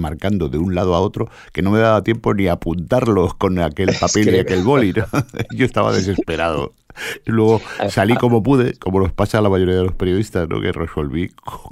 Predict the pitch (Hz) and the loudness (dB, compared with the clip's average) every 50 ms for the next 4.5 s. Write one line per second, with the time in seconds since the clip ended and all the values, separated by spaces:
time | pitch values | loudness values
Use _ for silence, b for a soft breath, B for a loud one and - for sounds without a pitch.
0 | - - 127 - 87 - - 104 104 104 113 - 110 104 92 B B B B B | -6 -4 -2 -2 -2 -2 0 0 2 2 2 2 2 0 0 B B B B B
1 | B - - 90 92 101 113 113 117 - - - 113 104 95 107 85 - 87 - | B -4 -2 0 0 2 2 2 2 0 0 -2 -2 -2 -2 -2 -2 -2 -4 -2
2 | - 104 107 104 - 101 87 - - - 82 71 78 82 90 117 104 85 78 73 | 0 0 0 0 0 -2 -4 -2 -4 -4 -4 -2 -2 -2 -2 -2 -4 -4 -6 -6
3 | - - 73 - - 73 73 73 - - - - - - - 101 95 87 - - | -8 -10 -10 -10 -10 -10 -10 -10 -6 -6 -6 -6 -4 -4 -4 -4 -4 -4 -4 -6
4 | - - - 67 90 117 127 - - - | -8 -8 -6 -4 -4 -4 -4 -4 -6 -8